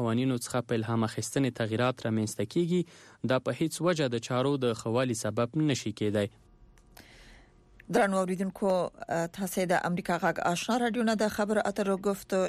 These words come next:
Speaker 2: شنود خبرونه اورئ. خصوصي سکتور وایي حکومت له افغان سوداګرو سره له مشورې پرته د ګمرکونو په عوایدو د مالیاتو او د مالیاتي چارو د ادارې په قوانینو کې پیچلي تعدیلات رامنځته کړي چې دوی ته د منلو او قبول وړ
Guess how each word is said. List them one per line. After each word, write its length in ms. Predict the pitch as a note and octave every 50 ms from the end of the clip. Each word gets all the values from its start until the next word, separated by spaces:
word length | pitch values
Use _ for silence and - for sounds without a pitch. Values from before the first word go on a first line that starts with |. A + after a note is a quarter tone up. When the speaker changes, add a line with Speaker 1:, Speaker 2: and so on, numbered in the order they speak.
| - - -
Speaker 2:
شنود 420 | - F#3+ F3+ F3+ F3 F3+ F3 - - - - - -
خبرونه 500 | - - F3+ E3 E3 E3 E3+ F3 F#3 G3+ G#3+
اورئ. 180 | A#3 C#4 D4 D4+ - - - - - - - - - - - - - - -
خصوصي 320 | C#4+ G#3+ - A#3 - C#4+
سکتور 380 | B3+ B3+ A3+ A3 - B3+ A3 G#3+
وایي 180 | G#3+ G#3+ A3+ A3+ G3+
حکومت 360 | F#3+ - G#3 G3 G3 G3 G3 G3+ F#3
له 80 | F#3 - -
افغان 240 | F#3+ - G3 F#3 F#3+ -
سوداګرو 500 | F#3+ F3+ F3 F3 F3 E3+ F3+ F3 F3 - -
سره 180 | F#3 F3 F3+
له 180 | F3 F3 F3 F3 F3
مشورې 400 | E3+ - - F#3 F3 F3 E3+ -
پرته 220 | G3+ F3+ - F#3 F3 F3+
د 80 | F3+ E3
ګمرکونو 420 | F3 F3 E3+ E3+ E3 - F#3 F3 E3+ -
په 160 | F3 E3+ E3+
عوایدو 340 | E3+ E3+ F3 F3+ E3+ G3 F3+ G#3+
د 60 | G3 G3+
مالیاتو 340 | G3 G3 G3+ G#3 G#3 A#3 G#3
او 40 | G3+ G3
د 100 | G3+ F#3+
مالیاتي 380 | G3+ G3+ G3 G3+ G3+ - D4+ - -
چارو 200 | A#3+ G3+ F#3 F#3 F3
د 100 | F#3+ - -
ادارې 280 | F3 F3 F3+ F3+ F3 - F#3
په 120 | - - F3+
قوانینو 420 | F3 F3 F3 F3 F#3 F#3 F#3 F#3 -
کې 60 | G3 E3+ -
پیچلي 320 | E3 - - E3+ E3+ E3+ -
تعدیلات 360 | E3+ D#3 D#3 D#3 E3+ E3+ E3+ -
رامنځته 320 | E3 D#3+ E3 E3 E3+ - E3+ E3+ -
کړي 160 | G3+ A#3 C#4 - - - - - - - -
چې 80 | - G#3 F3 F3+
دوی 120 | F#3+ G3 G3+ G3+ G#3+
ته 140 | G#3 G#3+ A3 - _ _ - - _ _ _ - _ _ _ _ _ - _ - - - _ _ _ _ - G3 F#3+
د 180 | F#3+ F#3+ F#3 F3+ F3
منلو 320 | F3 F3 F#3 F#3 F#3+ - F#3+
او 80 | F#3+ - - A3+
قبول 260 | F#3+ F3+ F#3+ G3+ G3 F#3+ F3
وړ 340 | E3+ F3+ F3+ F#3 F3+ -